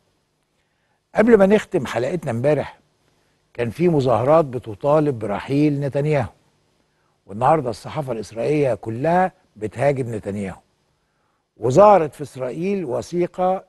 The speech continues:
للتوقيع الشعبي عنوانها إخفاق عشرين تلاتة وعشرين، حاجة كده شبه اللي كانت موجودة عندنا في ألفين وتلتاشر. بس الاستمارة دي بتطالب نتنياهو إن هو يستقيل ويختفي من المشهد السياسي تماما.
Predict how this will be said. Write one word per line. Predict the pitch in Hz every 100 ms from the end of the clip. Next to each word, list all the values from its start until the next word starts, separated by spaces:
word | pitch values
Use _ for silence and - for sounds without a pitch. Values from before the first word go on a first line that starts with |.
| _ _
للتوقيع | 107 113 - 110 - 156 120
الشعبي | 104 - 160 143 143 131 139 143 131 _ _ _
عنوانها | 101 107 135 147 135 139 131 _
إخفاق | - - - 113 127 123 -
عشرين | 80 90 - 92 117 117 101
تلاتة | 101 113 -
وعشرين، | 92 - 156
حاجة | 151
كده | 135 143
شبه | 120 156 151
اللي | 107 98
كانت | 95 127 98
موجودة | 101 90 107 120 101
عندنا | 95 117 123
في | -
ألفين | 101 120
وتلتاشر. | 117 95 95 90 - 87 - _ _ _ _
بس | _ 104
الاستمارة | 101 - 123 143 139
دي | 147 180 _ _ _ -
بتطالب | 104 - 156 165 127 107
نتنياهو | 113 107 120 147 156 117
إن | 113
هو | 113 143 143 147 139 _ _
يستقيل | 101 101 - 117 147 165 170 - _ _
ويختفي | 123 147 160 156 - 202 - 131 98
من | 107
المشهد | 117 135 139 120 95
السياسي | - 113 104 101
تماما. | 87 82